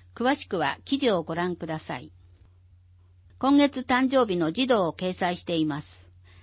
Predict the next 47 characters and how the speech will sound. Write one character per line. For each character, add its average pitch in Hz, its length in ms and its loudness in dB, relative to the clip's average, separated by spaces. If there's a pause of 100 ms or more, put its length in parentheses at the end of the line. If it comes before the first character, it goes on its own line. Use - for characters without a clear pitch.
(160)
掲 262 180 2
載 269 220 2
さ 262 140 -2
れ 254 120 0
て 247 140 2
い 240 80 -2
る 233 100 -4
日 220 120 -10
付 220 260 -6
と 196 300 -4
写 220 180 -4
真 285 260 2
児 285 140 -2
童 202 200 0
の 165 140 -2
誕 220 280 -6
生 220 180 0
日 160 140 -6
は 139 240 -6
関 214 200 -6
係 208 260 -4
あ 170 80 -2
り 170 100 -6
ま 190 140 -6
せ 180 180 -10
ん。 - 80 -12 (1800)
二 294 140 6
十 247 200 4
四 208 260 2
ペ 220 240 0
ー 160 60 -4
ジ、 139 260 -12 (340)
イ 202 100 -4
ベ 247 140 2
ン 269 60 2
ト 262 140 -4
カ 226 140 -2
レ 220 120 -2
ン 175 100 -2
ダ 143 340 -12
ー。 - 20 -20 (1200)
二 226 100 0
月 285 240 2
一 262 300 -4
日 254 220 -4
か 165 120 -8
ら 143 200 -10